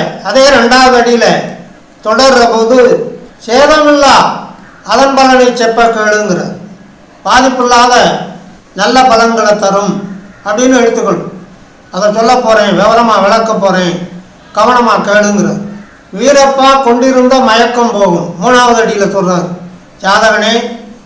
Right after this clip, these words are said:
நீ இதுவரையிலையும் கொண்டிருந்த, உனக்கு ஏற்பட்டிருந்த மயக்கம், குழப்பம்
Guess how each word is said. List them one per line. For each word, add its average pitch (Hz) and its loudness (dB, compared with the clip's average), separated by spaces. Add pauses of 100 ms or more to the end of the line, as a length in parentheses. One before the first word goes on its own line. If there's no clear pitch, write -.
நீ 220 -6
இதுவரையிலையும் 254 2
கொண்டிருந்த, 233 0 (380)
உனக்கு 220 -2
ஏற்பட்டிருந்த 226 0
மயக்கம், 214 0
குழப்பம் 214 -2